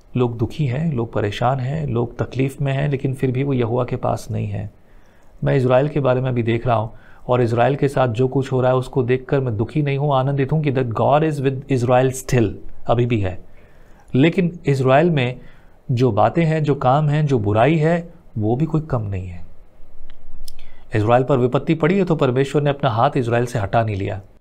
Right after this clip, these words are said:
इजराइल चारों तरफ से दुश्मनों से घिरा हुआ है, हमेशा से घिरा हुआ था, तब भी परमेश्वर उन्हें बचाता था, आज भी बचा रहा है, लेकिन इजराइल में पाप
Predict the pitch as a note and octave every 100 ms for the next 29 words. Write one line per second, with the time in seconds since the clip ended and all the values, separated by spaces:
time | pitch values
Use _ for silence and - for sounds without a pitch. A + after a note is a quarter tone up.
0 | _ _ _ - A2 A2 B2 C3 B2+ C#3+
1 | C#3+ C#3+ C#3+ B2+ C#3 C#3 C3 A#2 A#2 C#3
2 | C#3+ D3 A#2+ C3 C#3+ C#3 C3 A#2+ C3+ C#3+
3 | C#3 D3 - A#2+ A#2 E3+ E3 C#3 C#3+ D3+
4 | C3+ C3+ A#2+ C3 B2+ C#3+ C#3+ C#3+ E3 F#3+
5 | F#3+ E3 C#3 C#3+ D#3+ E3 F3 F3 D3+ E3
6 | G3+ G3 G#3 G#3 - _ _ _ _ -
7 | F#3+ A3+ A3+